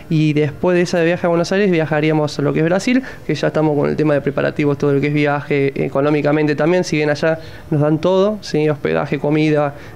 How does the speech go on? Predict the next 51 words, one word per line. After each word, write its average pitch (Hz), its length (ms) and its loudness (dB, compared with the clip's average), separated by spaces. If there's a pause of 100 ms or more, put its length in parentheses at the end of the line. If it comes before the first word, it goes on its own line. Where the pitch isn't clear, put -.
eh, 156 200 0
viajes, 151 520 0 (100)
todo 147 140 2
lo 147 100 2
que 151 60 0
es 151 80 2
el 151 40 2
movimiento 151 440 2
allá 156 100 -4
en 156 80 0
Brasil, 151 320 0
nos 156 100 0
pagan 165 120 0 (140)
todo. 220 200 2 (360)
El 156 120 0
viaje 156 280 0
de 143 40 0
acá 151 100 -2
hasta 156 120 0
allá 160 160 0
no, 160 160 2
así 151 160 -4
que 147 80 -2
lo 143 80 0
estamos 147 240 -2
tratando 151 320 0
de 147 40 0
afrontar. 175 520 0 (360)
Una 151 280 2
de 143 100 2
las 139 120 -4
cosas 151 260 -2
que 147 80 -2
la 143 80 0
Municipalidad 147 440 0
de 147 40 2
La 147 80 -2
Falda 147 240 0
nos 143 60 0
está 147 120 0
dando 147 140 2
una 147 100 2
mano 151 240 2
en 147 80 2
ese 143 160 -4
sentido, 156 360 2
gracias 147 300 0
a 147 40 2
Dios, 156 200 2
así 143 200 0
que, 139 160 -2